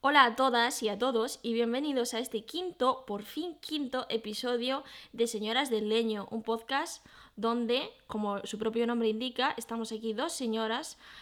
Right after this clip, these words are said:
tomándonos un té tranquilitas, hablando de nuestros géneros favoritos en las formas que nos ocurran. Yo me llamo Bea y, como siempre, estoy aquí hablando con mi amiga Irene, que nos va a decir el tema de hoy.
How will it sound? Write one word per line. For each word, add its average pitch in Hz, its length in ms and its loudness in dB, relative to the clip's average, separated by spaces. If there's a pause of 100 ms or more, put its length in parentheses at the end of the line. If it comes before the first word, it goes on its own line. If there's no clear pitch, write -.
(120)
tomándonos 294 540 -4
un 226 100 -4
té 208 140 -6
tranquilitas, 240 800 -2
hablando 220 400 -2
de 233 100 0
nuestros 208 340 -8
géneros 233 380 -6
favoritos 240 760 -2
en 220 220 -4
las 214 140 -6
formas 214 300 -6
que - 80 -8
nos 202 160 -8
ocurran. 196 540 -4 (520)
Yo 240 140 0
me 359 120 -4
llamo 247 260 2
Bea 240 340 0 (220)
y, 214 80 -8
como 214 180 -2
siempre, 302 540 -2
estoy 269 220 -4
aquí 262 360 -2
hablando 240 540 2
con 220 400 0
mi 220 100 0
amiga 262 300 0
Irene, 247 500 0
que 220 100 -6
nos 208 200 -4
va 233 60 0
a 247 40 -2
decir 254 480 -4
el 208 160 -8
tema 190 220 -6
de 214 100 -2
hoy. 233 180 -2